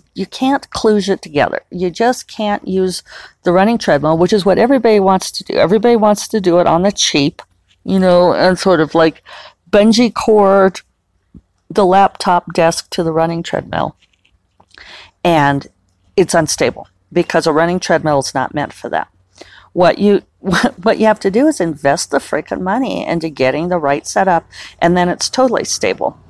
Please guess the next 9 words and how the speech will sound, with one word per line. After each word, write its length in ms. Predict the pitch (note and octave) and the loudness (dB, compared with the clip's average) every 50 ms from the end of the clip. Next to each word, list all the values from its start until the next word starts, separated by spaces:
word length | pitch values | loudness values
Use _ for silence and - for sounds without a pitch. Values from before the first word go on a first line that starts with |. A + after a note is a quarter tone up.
| _ - - - - - _ - - | _ -20 -20 -20 -20 -20 _ -4 -2
Uh, 320 | D#3+ D3 C#3 C3+ C3 A2+ - - _ | 0 2 2 2 2 0 -4 -4 _
a 280 | - F3+ E3+ D3+ C#3+ C#3 - - - _ - D#3+ | 2 4 4 4 2 0 -4 -14 -20 _ -8 -2
walking 460 | E3 F#3 F3+ G3 G3+ - C4 B3+ A#3+ | 2 2 2 2 2 -2 -4 -4 -4
treadmill 480 | - - - G#3+ F#3 D#3+ F#3+ F#3 F3+ D#3 | -4 0 0 2 2 2 2 2 2 4
runs 220 | E3+ E3 D#3+ - | 2 2 2 0
at 120 | E3+ - - | -2 -2 0
very 220 | D#3+ D3 E3+ G3 | 2 2 4 4
low 220 | G3+ F#3 E3+ F#3 | 4 4 2 2
speeds. 640 | G#3+ - - - - D#3 D3+ D#3 F#3+ - - - - | 0 -2 -4 -2 0 0 2 2 0 -4 -6 -10 -10